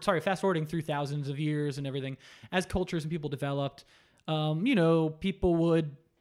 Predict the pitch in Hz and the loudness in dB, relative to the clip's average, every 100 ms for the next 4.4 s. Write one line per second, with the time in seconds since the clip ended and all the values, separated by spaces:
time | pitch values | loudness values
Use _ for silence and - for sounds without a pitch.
0 | _ _ 175 156 165 170 156 143 - 160 | _ _ -4 -2 0 0 0 0 -2 -4
1 | 208 175 170 165 - 135 139 170 185 202 | 0 2 2 0 -2 -4 -2 -2 0 0
2 | 190 196 196 160 165 143 139 170 175 - | -2 -2 0 0 -2 -2 -4 -2 -4 -4
3 | 180 180 190 208 208 151 151 151 143 143 | -6 -4 -2 -4 -4 -4 -2 -2 -4 -4
4 | 147 156 151 | -2 -2 -2